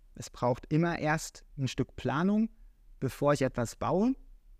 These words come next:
Ich kann auch ohne Planung bauen, dann wird's wahrscheinlich nicht das Ergebnis sein, was sich alle vorstellen. Also da hat man schon mal eine, eine ganz grundsätzliche Abhängigkeit.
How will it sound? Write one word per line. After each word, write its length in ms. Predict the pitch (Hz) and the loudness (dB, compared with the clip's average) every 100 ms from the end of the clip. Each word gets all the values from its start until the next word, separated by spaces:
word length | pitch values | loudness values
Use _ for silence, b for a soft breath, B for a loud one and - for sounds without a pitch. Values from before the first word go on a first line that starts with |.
| - - - - | -20 -20 -20 -12
Ich 40 | |
kann 160 | - 131 | -4 -2
auch 140 | 113 - | -2 -2
ohne 240 | 160 190 | 0 0
Planung 460 | - 180 196 196 175 | 0 0 2 0 0
bauen, 440 | 175 196 208 214 | 0 2 0 0
dann 400 | 131 143 143 - - - - - _ - - - - _ _ - | 0 0 -2 -6 -14 -20 -20 -20 _ -20 -20 -20 -20 _ _ -6
wird's 340 | 151 147 - | -2 -2 -2
wahrscheinlich 720 | 131 131 135 139 139 - - - - | -2 0 0 0 -2 -4 -16 -18 -8
nicht 240 | 156 160 - | -4 -2 -2
das 140 | 147 | -2
Ergebnis 500 | - 131 156 160 151 | -2 0 0 0 -2
sein, 280 | 139 143 139 | 0 0 2
was 320 | 131 - - | 0 -4 -6
sich 180 | 135 - | -6 -2
alle 120 | 123 | -4
vorstellen. 520 | - 160 - - 240 233 | 0 0 0 0 0 0
Also 180 | 139 135 - | -4 -6 -4
da 120 | - | -2
hat 120 | 170 - | -2 -2
man 100 | 180 | -2
schon 140 | 175 | 0
mal 60 | 165 | 0
eine, 100 | 151 | -2
eine 220 | 139 139 | -2 -2
ganz 240 | 143 175 | -2 -4
grundsätzliche 600 | - 190 190 180 170 165 | 0 0 2 0 -2 0
Abhängigkeit. 760 | 170 - 185 185 - 175 190 | 0 2 0 0 0 2 2